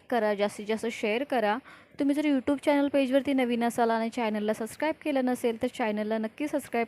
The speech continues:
करा. चॅनलला जेव्हा तुम्ही सबस्क्राईब करता तेव्हा बाजूचा बेल आयकॉन प्रेस करा, म्हणजे माझ्या नवीन व्हिडिओच्या नोटिफिकेशन तुमच्यापर्यंत लवकर पोचतील.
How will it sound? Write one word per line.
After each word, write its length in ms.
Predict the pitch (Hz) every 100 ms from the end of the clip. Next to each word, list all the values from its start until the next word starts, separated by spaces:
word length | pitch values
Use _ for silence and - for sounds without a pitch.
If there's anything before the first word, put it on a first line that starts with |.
| -
करा. 200 | 220 262 - - - - _ -
चॅनलला 420 | 277 277 311 320
जेव्हा 240 | 294 302 302
तुम्ही 180 | 285 285
सबस्क्राईब 500 | 269 220 - 247 302 -
करता 280 | 285 240
तेव्हा 240 | 220 226 226
बाजूचा 460 | 214 202 214 226
बेल 280 | 208 208 233
आयकॉन 240 | 285 320 311
प्रेस 280 | 262 240
करा, 260 | - 214 233 294 - - - -
म्हणजे 260 | 247 233
माझ्या 260 | 254 247 240
नवीन 280 | 226 240 302
व्हिडिओच्या 440 | 302 285 269 269
नोटिफिकेशन 680 | 254 233 233 220 233 - 359 -
तुमच्यापर्यंत 600 | 240 233 233 233 233 277
लवकर 380 | 262 214 202 311
पोचतील. 460 | - 285 - 269